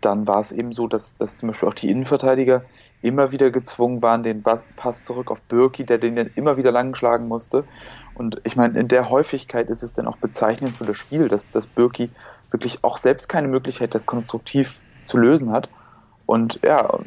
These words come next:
auch wenn man sich die Zahlen anguckt, also ein Hummels einundsechzig Ballkontakte, dann Akanji achtundsiebzig, was schon mal wiederum zeigt, dass Prag auf jeden Fall immer versucht hat, das Aufbauspiel von Hummels fernzuhalten.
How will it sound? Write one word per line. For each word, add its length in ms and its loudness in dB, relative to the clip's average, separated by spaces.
auch 180 0
wenn 120 0
man 80 -4
sich 100 -18
die 120 -20
Zahlen 340 0
anguckt, 420 -4
also 160 -4
ein 80 -6
Hummels 340 0
einundsechzig 640 -2
Ballkontakte, 840 -2
dann 380 -2
Akanji 760 -2
achtundsiebzig, 720 -6
was 140 -2
schon 120 -6
mal 60 -4
wiederum 340 -2
zeigt, 300 -4
dass 200 -10
Prag 260 -2
auf 120 -2
jeden 180 -4
Fall 140 2
immer 220 -2
versucht 400 -2
hat, 160 0
das 240 -6
Aufbauspiel 520 -2
von 180 -10
Hummels 320 0
fernzuhalten. 800 -2